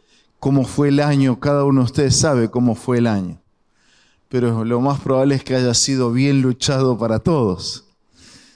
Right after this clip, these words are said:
y posiblemente sea bien luchado o más luchado todavía el próximo.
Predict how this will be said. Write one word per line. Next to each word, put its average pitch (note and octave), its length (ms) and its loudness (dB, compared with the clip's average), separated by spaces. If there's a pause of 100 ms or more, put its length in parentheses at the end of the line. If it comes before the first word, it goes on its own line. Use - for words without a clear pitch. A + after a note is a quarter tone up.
(360)
y B2+ 600 2
posiblemente D3 1000 0
sea B2+ 720 0 (840)
bien E3 440 2
luchado D#3 560 2
o C3+ 100 2
más F3+ 280 2
luchado D3+ 600 2
todavía C#3 400 2
el C3+ 80 -2
próximo. - 540 -2